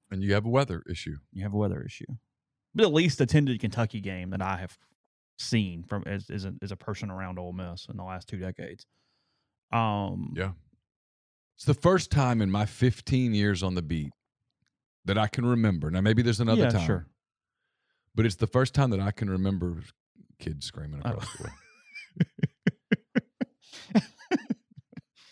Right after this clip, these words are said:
Speaker 1: Um,
Speaker 2: Sounded like a crow or something. Like, it was like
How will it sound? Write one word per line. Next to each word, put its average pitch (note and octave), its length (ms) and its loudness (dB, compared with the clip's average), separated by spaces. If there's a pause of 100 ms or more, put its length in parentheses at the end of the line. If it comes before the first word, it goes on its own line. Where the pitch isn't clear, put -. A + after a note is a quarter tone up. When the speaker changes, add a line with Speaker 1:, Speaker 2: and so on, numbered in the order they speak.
(360)
Speaker 1:
Um, F2+ 500 0
Speaker 2:
Sounded F#3 140 2
like C3 100 -2
a F#2 60 -4
crow D3+ 420 4
or G#2+ 140 0
something. - 340 -2
Like, A2 260 0
it - 80 -6
was D3+ 120 -6
like - 160 -6